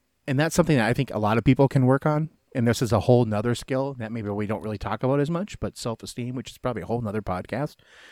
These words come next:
and we can easily do that. But it's about taking what you have as being worthwhile, and it's also the imposter syndrome, and it's all that stuff we've talked about before.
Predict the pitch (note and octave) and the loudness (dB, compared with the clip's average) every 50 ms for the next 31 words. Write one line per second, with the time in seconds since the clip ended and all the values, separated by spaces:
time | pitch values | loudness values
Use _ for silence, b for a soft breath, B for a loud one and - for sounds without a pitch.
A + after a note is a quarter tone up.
0 | b b b b b b b b _ _ _ _ _ _ _ _ - A#2+ G#2 G2+ | b b b b b b b b _ _ _ _ _ _ _ _ -2 -2 -2 -2
1 | F#2+ F#2 A2 G#2 - A2 A2 G#2+ G2+ A2 G2 G2 G#2 A2 A2+ C3+ C#3+ D3+ - _ | -4 -6 -8 -6 -4 -4 -4 -2 -2 -4 -4 -2 -4 -2 0 0 -2 -2 -4 _
2 | _ _ _ _ _ _ _ _ _ _ _ _ _ _ - C3+ C3 - _ _ | _ _ _ _ _ _ _ _ _ _ _ _ _ _ 4 4 4 2 _ _
3 | D3 C#3 - - C#3+ A2+ D3 C#3 C3+ C3+ - - _ _ _ _ _ _ _ - | 0 2 2 0 2 2 6 6 6 6 6 2 _ _ _ _ _ _ _ -4
4 | D#3+ D#3 - D#3+ D3 B2+ - - B2 A2 B2+ C3+ A#2 B2 A2+ A2 A2+ G#2+ G2+ - | -4 -2 -2 -2 -2 -2 -2 -2 -2 0 0 0 2 2 2 2 2 0 -2 -6
5 | - - - _ _ - A2 F#2 F#2 A#2+ A#2 G#2+ G#2+ G2+ F#2+ G2 - - G#2 A#2+ | -12 -20 -20 _ _ -6 -6 -2 0 0 0 2 0 0 -2 -4 -4 -2 0 0
6 | C3+ G2 F2 E2+ - - - - B2+ A#2 - - B2+ A#2 - C#3+ A2+ G#2+ G#2+ F#2+ | 0 -2 -4 -8 -12 -14 -6 -2 -2 0 2 4 2 2 2 0 0 0 -2 -4
7 | F2 - C3+ C3 A2+ - G#2+ - - G#2+ G2 F#2 F2+ F2+ E2 D#2 D#2 F#2 - A#2+ | -2 -2 -2 -2 -2 -4 -10 -14 -14 -16 -16 -16 -16 -16 -16 -16 -14 -8 -6 -4
8 | A#2 A#2 A2 - - G#2+ - G#2 G2 - A#2 A#2 A2 - G2 F#2+ E2 - - - | -4 -4 -6 -6 -10 -12 -12 -12 -8 -6 -6 -6 -6 -6 -10 -10 -12 -12 -16 -12
9 | - A#2 B2 - - | -8 -8 -8 -8 -10